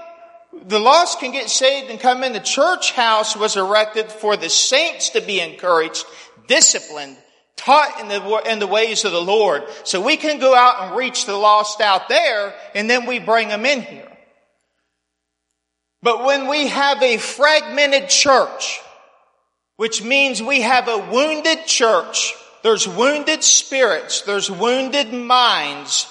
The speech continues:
there's been a shifting that has taken place all around the world. It's very evident,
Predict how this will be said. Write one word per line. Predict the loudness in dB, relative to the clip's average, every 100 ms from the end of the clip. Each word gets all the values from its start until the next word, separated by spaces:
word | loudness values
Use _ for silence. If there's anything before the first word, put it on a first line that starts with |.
| -12 -20 -6
there's | -2 -2
been | 0 -2
a | 0
shifting | 2 2 0 -2 -4 -2
that | -2 0
has | 0 0 0
taken | 0 0 -2 -6
place | -4 0 0 0 0 -2 -4 -14 -20 _ _ _ _ _ 2
all | 4 6 6
around | 4 4 0
the | 0 4
world. | 6 4 0 -4
It's | -4
very | 2 4 4
evident, | 2 0 -2 -6 -8